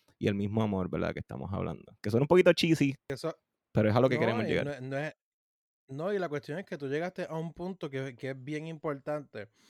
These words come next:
Speaker 2: porque si tomamos en consideración esa cuestión del nacionalismo, que, que el nacionalismo, pues, es, es algo que es bien ambivalente y se me-, y se,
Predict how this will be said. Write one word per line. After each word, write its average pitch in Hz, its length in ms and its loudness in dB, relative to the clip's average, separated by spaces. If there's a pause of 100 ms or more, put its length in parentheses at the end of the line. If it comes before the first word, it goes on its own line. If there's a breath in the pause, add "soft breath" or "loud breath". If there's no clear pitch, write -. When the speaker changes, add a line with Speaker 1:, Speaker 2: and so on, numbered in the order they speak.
(360 soft breath)
Speaker 2:
porque 135 260 -6
si 127 120 -8
tomamos 131 380 -4
en 180 80 -8
consideración 165 1000 -6
esa 139 220 -8
cuestión 156 380 -8
del 151 120 -6
nacionalismo, 127 1000 -8
que, 123 300 -6
que 135 80 -6
el 127 60 -6
nacionalismo, 131 720 -6
pues, 127 240 -6 (640)
es, 131 260 -6
es 135 140 -6
algo 156 340 -4
que 147 100 -4
es 139 100 -6
bien 143 180 -4
ambivalente 143 960 -2
y 123 80 -4
se 127 160 -6
me-, 123 180 -10
y 120 140 -10
se, 113 360 -6